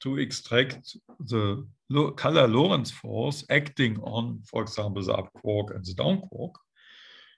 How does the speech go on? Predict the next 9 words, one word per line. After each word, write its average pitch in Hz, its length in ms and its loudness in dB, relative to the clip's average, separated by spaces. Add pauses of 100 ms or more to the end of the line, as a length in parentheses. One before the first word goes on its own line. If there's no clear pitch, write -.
(480)
And 123 220 4
these 131 340 4
come 113 240 0
out 117 280 2
to 120 60 -6
be 98 160 -4
compatible 98 720 -2
with 87 120 -6
zero, 113 600 2